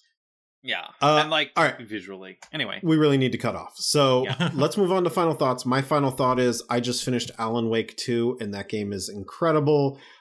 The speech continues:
Speaker 2: Uh, there is a rock, if you don't have to have played the first game, there is a rock opera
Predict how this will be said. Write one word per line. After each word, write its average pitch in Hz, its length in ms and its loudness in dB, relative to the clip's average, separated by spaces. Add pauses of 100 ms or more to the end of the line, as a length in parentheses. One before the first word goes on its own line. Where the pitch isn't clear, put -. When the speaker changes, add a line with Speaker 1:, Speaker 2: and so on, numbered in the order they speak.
(160)
Speaker 2:
Uh, 104 260 -2
there 120 200 2
is 107 140 -2
a 98 140 -4
rock, 107 440 -4
if 135 140 -4
you 147 220 -2
don't 151 180 0
have 139 180 0
to 147 80 0
have 127 120 -2
played 131 220 0
the 117 60 -6
first 120 300 -2
game, 110 300 -2
there 104 160 0
is 120 120 0
a 131 140 2
rock 156 360 0
opera 147 540 2